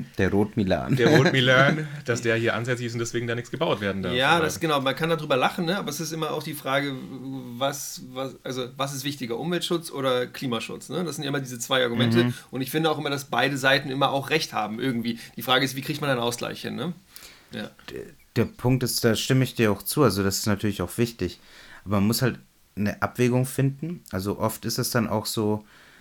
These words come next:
Speaker 1: ähm, mit dem Rotmilan und so weiter, also man muss ja auch ein bisschen das Ganze in Kontext setzen, zu sagen, okay, wie statistisch ist überhaupt,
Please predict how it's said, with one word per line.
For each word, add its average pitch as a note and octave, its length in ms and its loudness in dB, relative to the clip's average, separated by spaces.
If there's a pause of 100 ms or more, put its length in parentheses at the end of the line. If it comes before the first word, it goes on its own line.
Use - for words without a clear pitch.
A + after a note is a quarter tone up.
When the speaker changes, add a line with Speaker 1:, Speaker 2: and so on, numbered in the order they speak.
(140)
Speaker 1:
ähm, F2 640 -2 (300)
mit G2+ 180 -2
dem F#2+ 160 4
Rotmilan A2+ 640 4
und G#2+ 100 0
so G2+ 160 -6
weiter, G#2 380 4
also F2+ 220 -4
man F2+ 200 0
muss G#2+ 140 2
ja A2 80 2
auch F#2 80 0
ein - 60 -12
bisschen G2+ 260 -2
das F#2 160 -8
Ganze F#2 260 -4
in F2+ 120 -4
Kontext G2+ 380 -2
setzen, F#2 360 -4
zu - 140 -14
sagen, E2+ 220 -6
okay, F2 200 -6
wie F#2+ 240 0
statistisch - 560 -2
ist G#2 180 -2
überhaupt, F#2+ 380 2